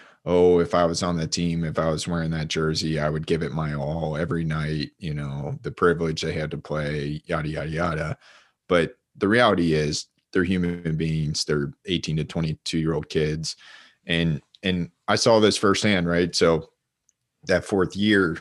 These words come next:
with Mick, you know, we were, we were right on the cusp, right? It looked like maybe we would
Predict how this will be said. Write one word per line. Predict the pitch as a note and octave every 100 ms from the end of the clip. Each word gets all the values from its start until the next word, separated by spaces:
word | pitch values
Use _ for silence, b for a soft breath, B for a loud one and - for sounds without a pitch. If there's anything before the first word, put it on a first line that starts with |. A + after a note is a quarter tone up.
| - -
with | D2+ G2+
Mick, | G#2 F#2+ - B B B B B _ _ _
you | D#2+
know, | - - _ _ _ _ _ _ -
we | A#2 A2+ A2+
were, | G#2+ F#2+ -
we | A#2 G#2
were |
right | G2 F#2+
on | F#2+
the | E2
cusp, | - G2 D2 - - _
right? | F#2+ G2
It | F#2+
looked | F2 -
like | G2 F2 E2
maybe | F2+ F#2 F#2 F2
we | F2
would | F2 F2 E2